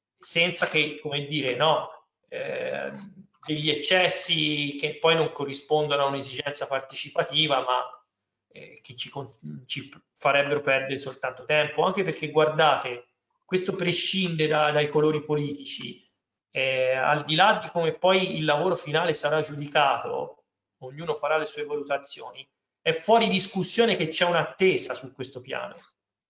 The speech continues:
C'è un'attesa, perché il fatto che il piano liberi delle opportunità è oggettivo. Quindi abbiamo una responsabilità che secondo me va oltre gli schieramenti politici, nel senso che dobbiamo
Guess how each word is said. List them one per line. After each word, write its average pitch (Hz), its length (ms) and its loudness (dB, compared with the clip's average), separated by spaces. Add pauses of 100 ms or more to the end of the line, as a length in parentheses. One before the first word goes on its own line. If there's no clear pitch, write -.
(120)
C'è 180 120 -2
un'attesa, 160 760 0
perché 147 360 -10
il 165 140 -8
fatto 208 320 2
che 170 80 -4
il 156 100 -4
piano 180 300 4
liberi 156 320 0
delle 151 180 -2
opportunità 147 840 -4
è 151 120 4
oggettivo. 151 720 -2 (840)
Quindi 143 540 -4 (220)
abbiamo 160 340 4
una 170 140 4
responsabilità 190 920 2
che 196 100 -2
secondo 147 360 -4
me 156 220 -2
va 147 120 4
oltre 151 680 4
gli 139 100 -2
schieramenti 135 580 0
politici, - 640 -4 (340)
nel 135 160 -6
senso - 420 0
che 139 120 -8
dobbiamo 143 720 0